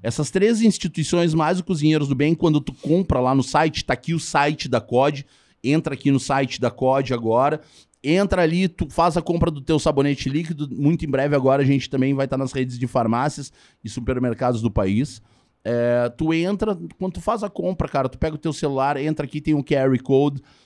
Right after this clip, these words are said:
tu vai ali, aponta teu celular e tu escolhe a instituição.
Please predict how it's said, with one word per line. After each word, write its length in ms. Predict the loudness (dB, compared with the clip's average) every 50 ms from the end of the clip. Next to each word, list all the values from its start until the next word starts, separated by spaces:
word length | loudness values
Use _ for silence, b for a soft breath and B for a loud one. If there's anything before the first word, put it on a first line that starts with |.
| b b
tu 100 | -4 -2
vai 280 | 0 2 2 2 2 2
ali, 200 | 2 2 2 4
aponta 420 | 2 2 0 -2 -2 -2 -2 -2 -4
teu 160 | -4 -4 -4
celular 380 | -2 -2 -2 0 0 0 0 -2
e 20 |
tu 120 | -2 -4 -6
escolhe 340 | -8 -4 0 2 2 4 2
a 40 |
instituição. 640 | 0 -2 -4 -12 -10 -8 -6 -2 0 0 0 0